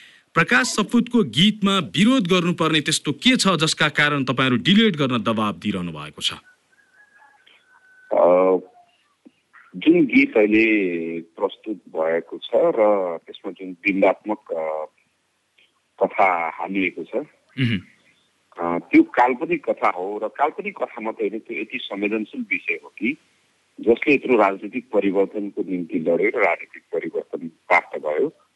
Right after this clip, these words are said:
Speaker 2: त्यो परिवर्तनका कतिपय संवेदनाहरू, संवेदनशील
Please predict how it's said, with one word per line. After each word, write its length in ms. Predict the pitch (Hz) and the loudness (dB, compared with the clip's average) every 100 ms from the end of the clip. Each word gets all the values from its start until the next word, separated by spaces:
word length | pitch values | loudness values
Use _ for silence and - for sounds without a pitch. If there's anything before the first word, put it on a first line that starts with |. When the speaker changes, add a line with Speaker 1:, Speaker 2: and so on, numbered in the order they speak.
| _ _ _ _ _ | _ _ _ _ _
Speaker 2:
त्यो 120 | 202 | 0
परिवर्तनका 880 | - 139 139 131 135 - 123 117 127 | 2 2 2 2 0 -2 -6 -4 -6
कतिपय 420 | - 120 - 117 113 110 95 87 85 85 82 82 82 85 | -4 -10 -8 -2 0 0 -2 -6 -10 -12 -14 -14 -14 -14
संवेदनाहरू, 1000 | - 127 127 123 120 117 98 101 107 107 - | -6 -2 2 4 4 0 -4 -6 -10 -12 -18
संवेदनशील 720 | - 113 113 113 107 95 | -6 -2 0 0 -4 -8